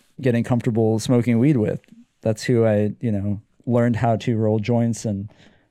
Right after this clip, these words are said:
roll blunts and just learned the general etiquette of, of weed. Um, and I liked it, you know, it's, it's really fun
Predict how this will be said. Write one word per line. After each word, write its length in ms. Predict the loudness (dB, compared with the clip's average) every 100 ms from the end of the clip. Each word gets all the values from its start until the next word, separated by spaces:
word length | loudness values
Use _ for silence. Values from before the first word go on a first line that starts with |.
| -2
roll 180 | 0
blunts 500 | 2 2 2 2 -2
and 340 | -4 -4 -4 -8 _ _ _ _ _ _ -6
just 220 | -2 0
learned 240 | 2 2 2
the 40 |
general 380 | 0 0 0 0
etiquette 560 | 0 -2 0 0 0 _ _ _ _ -2
of, 300 | 0 0 -2 -4
of 220 | -4 -2
weed. 460 | 0 2 2 0 -6 _ _ _ -20 -20 _ _ _ _ _ _ _ -20 _ _ -2
Um, 420 | 2 2 2 0 -2 -6 -12 -18 -20 -20 -20 -20 -18 -18 -20 -20 _ _ _ _ _ _ -20 _ _ 0
and 120 | 2
I 60 |
liked 300 | 4 4 2
it, 160 | 0 0
you 140 | 0 2
know, 200 | 4 4
it's, 160 | 2 -2
it's 220 | -4 0
really 220 | 2 2
fun 600 | 2 4 4 2 0 -6